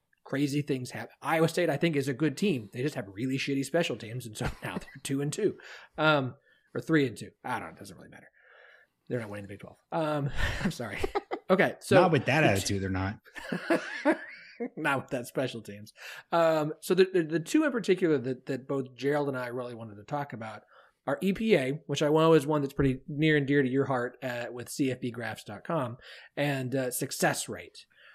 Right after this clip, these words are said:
Speaker 1: So let's start with, with E P A. Explain what E P A is and kind of how to use it if you are a college football fan and why it matters.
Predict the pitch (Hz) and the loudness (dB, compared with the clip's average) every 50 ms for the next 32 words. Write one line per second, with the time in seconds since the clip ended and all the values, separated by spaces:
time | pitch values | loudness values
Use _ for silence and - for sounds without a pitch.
0 | - _ _ - - 180 170 165 160 147 - - 151 160 160 - - 190 190 202 | -20 _ _ -4 0 2 4 4 4 2 0 -2 -2 -4 -2 0 2 4 4 6
1 | 202 208 196 180 - - - - 165 147 156 151 143 - 170 131 117 110 110 107 | 6 6 4 4 0 -6 -4 -4 0 2 2 0 0 0 -2 -2 -2 -4 -6 -10
2 | 131 - _ - 143 - 180 180 208 226 226 214 214 190 180 180 170 - 170 160 | -12 -14 _ -14 -4 2 4 6 6 6 6 4 4 2 2 2 2 2 2 2
3 | 147 139 135 131 - 127 135 131 123 123 120 113 113 113 - - - _ 139 127 | 2 2 0 -2 -4 -4 -6 -6 -6 -6 -8 -10 -10 -12 -14 -14 -14 _ -12 -8
4 | - - 151 139 135 120 110 - - 202 214 156 - _ _ - - _ _ - | -4 -4 -4 -4 -4 -6 -10 -14 -16 -14 -14 -14 -14 _ _ -20 -20 _ _ -14
5 | - - - - - 170 175 165 160 160 156 160 - 147 127 113 107 104 110 120 | -10 -8 -2 2 4 4 6 6 4 4 2 0 -2 -4 -4 -4 -8 -8 -6 -2
6 | 131 135 135 131 127 113 101 104 101 - 104 - - - - _ _ - 76 101 | 2 2 2 2 0 -2 -6 -10 -12 -12 -14 -14 -16 -16 -18 _ _ -16 -14 -12
7 | 127 123 113 - 131 131 127 120 113 107 - 135 120 117 110 - 123 110 - - | -10 -10 -10 -8 -8 -6 -6 -6 -8 -10 -8 -8 -8 -8 -8 -10 -12 -12 -12 -14
8 | 107 104 - - 98 85 - 98 101 101 104 120 123 110 107 - - 98 80 - | -16 -16 -16 -16 -16 -16 -18 -18 -18 -16 -14 -12 -12 -12 -12 -14 -14 -16 -18 -18
9 | - - - - | -18 -20 -20 -20